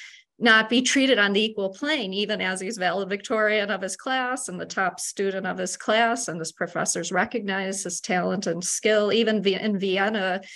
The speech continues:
one of his professors, you know, said he had no other student ever the likes of him before. He was so talented.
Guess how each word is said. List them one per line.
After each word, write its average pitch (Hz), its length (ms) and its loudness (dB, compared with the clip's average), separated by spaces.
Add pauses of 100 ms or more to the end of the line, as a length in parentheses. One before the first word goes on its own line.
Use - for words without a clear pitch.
(220)
one 202 180 2
of 185 80 0
his 190 180 0
professors, 196 760 -4
you 190 100 -2
know, 180 120 0
said 175 480 -2
he 233 240 -4
had 202 240 2
no 196 160 2
other 190 240 0
student 214 640 -2
ever 185 500 -2
the 190 80 -4
likes - 460 -2
of 185 160 -4
him 185 220 -2
before. 170 460 -2
He 196 140 -4
was 180 220 -2
so 175 160 -4
talented. 180 720 -4